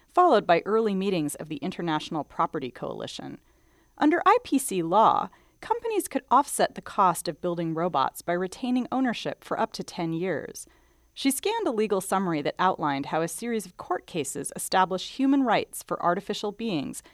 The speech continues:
with human level or greater intelligence. Once bots gained human rights, a wave of legislation s-, swept through many governments and economic coalitions that later became known as the Human Rights Indenture Laws.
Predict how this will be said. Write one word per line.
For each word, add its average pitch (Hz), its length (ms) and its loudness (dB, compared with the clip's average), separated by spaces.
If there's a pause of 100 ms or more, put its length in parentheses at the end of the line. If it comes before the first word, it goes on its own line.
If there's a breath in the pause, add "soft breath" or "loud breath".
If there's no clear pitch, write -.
(120 soft breath)
with 190 140 0
human 240 340 2
level 151 340 2
or 156 120 -4
greater 160 360 -2
intelligence. - 840 -8 (420 soft breath)
Once 370 280 6
bots 214 320 2
gained 190 360 -2
human 156 280 -4
rights, 131 380 -6 (260 soft breath)
a 220 60 2
wave 254 320 6
of 254 140 0
legislation 180 720 0
s-, - 260 -8
swept - 440 0
through 180 240 -4
many 185 280 -2
governments 165 520 0
and - 180 -6
economic 165 480 -2
coalitions 151 640 -4
that - 200 -4
later 220 260 0
became 190 440 -4
known 151 320 -2 (300 soft breath)
as - 120 -4
the 190 100 -4
Human 359 500 -2
Rights 202 480 0
Indenture 175 500 -2
Laws. - 520 -8